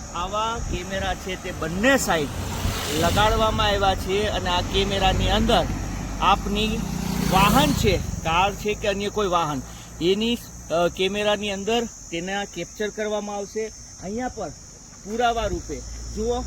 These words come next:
અહીંયા ચાલુ છે, હું એ બતાવવાના પ્રયાસ કરીશ. આ કાર અહીંયાથી જે પણ કંઈ પસાર થાય છે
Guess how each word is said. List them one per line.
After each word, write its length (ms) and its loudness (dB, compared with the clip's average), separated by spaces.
અહીંયા 220 -2
ચાલુ 300 -2
છે, 160 0
હું 180 0
એ 100 0
બતાવવાના 460 2
પ્રયાસ 300 6
કરીશ. 340 8
આ 80 6
કાર 200 4
અહીંયાથી 360 0
જે 180 -4
પણ 120 -2
કંઈ 220 -8
પસાર 280 -8
થાય 240 -6
છે 180 -4